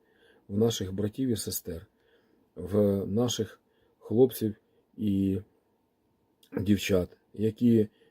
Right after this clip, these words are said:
ніколи не зрадять себе, ніколи не зрадять свій дім,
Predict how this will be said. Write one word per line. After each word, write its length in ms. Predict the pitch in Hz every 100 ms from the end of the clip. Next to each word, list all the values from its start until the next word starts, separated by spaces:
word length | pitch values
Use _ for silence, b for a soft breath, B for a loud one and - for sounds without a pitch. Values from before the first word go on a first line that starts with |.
| _
ніколи 380 | 113 113 151 120
не 100 | 104
зрадять 360 | 104 110 98 90
себе, 380 | - 92 113
ніколи 420 | 101 90 - 135 107
не 100 | 92
зрадять 400 | 95 98 90 -
свій 260 | - 95
дім, 520 | 90 98 - 110 113